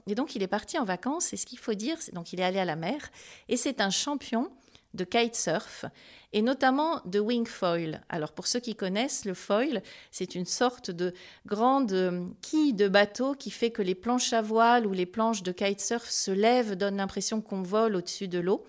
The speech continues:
Et c'est fait en carbone. Et la wing, c'est une aile que l'on tient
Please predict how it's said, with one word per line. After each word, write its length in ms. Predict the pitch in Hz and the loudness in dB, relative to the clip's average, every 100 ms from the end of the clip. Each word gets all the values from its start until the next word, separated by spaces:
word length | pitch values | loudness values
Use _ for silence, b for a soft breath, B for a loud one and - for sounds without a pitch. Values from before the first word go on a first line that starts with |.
| B B B - | B B B -10
Et 60 | |
c'est 160 | 180 180 | -6 -4
fait 220 | - - | -4 -4
en 100 | 185 | -4
carbone. 640 | 175 190 170 202 320 320 196 B B B B - | -4 -4 -2 0 2 0 -4 B B B B 4
Et 120 | 240 | 6
la 200 | 214 202 | 8 6
wing, 340 | 214 269 320 330 320 | 4 2 0 -2 -2
c'est 300 | - 220 202 | -2 -4 -2
une 120 | 202 | 2
aile 200 | 254 269 | 2 0
que 120 | 247 | 0
l'on 180 | 190 185 | 0 0
tient 360 | - 226 226 | -4 -2 -2